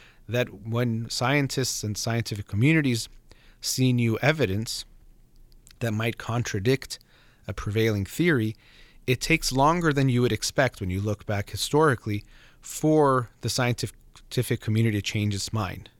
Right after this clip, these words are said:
because they're holding on to some of these beliefs, or it's so-and-so's theory, and they're so intelligent and brilliant, and they're the superstar of our field, so how could they be wrong? And so, so many factors play into, um,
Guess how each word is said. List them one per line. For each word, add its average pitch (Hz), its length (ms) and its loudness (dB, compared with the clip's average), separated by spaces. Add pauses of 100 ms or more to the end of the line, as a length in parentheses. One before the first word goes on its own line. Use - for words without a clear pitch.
(140)
because 135 500 0
they're 110 180 -2
holding 101 440 -4
on 110 240 0
to - 180 -8
some 98 200 -4
of 98 100 -4
these 98 260 -6 (460)
beliefs, 123 500 2 (100)
or 95 280 -4 (360)
it's - 180 -8
so-and-so's 135 640 2
theory, 85 380 -4
and 82 120 -6
they're 90 200 -4
so 95 280 -4
intelligent 110 560 -2
and 95 120 -2
brilliant, 127 480 2
and 87 140 -4
they're 95 140 -4
the 90 100 -6
superstar 104 640 -4
of 92 80 -6
our 90 80 -4
field, 147 440 2
so 101 160 -6
how 104 180 -4
could 104 180 -6
they 104 100 -2
be 104 140 -2
wrong? 117 340 0 (500)
And 98 100 -8
so, - 120 -4
so - 160 -2
many 120 160 0
factors 117 520 -2
play 98 300 -4
into, 92 540 -4 (560)
um, 87 360 -8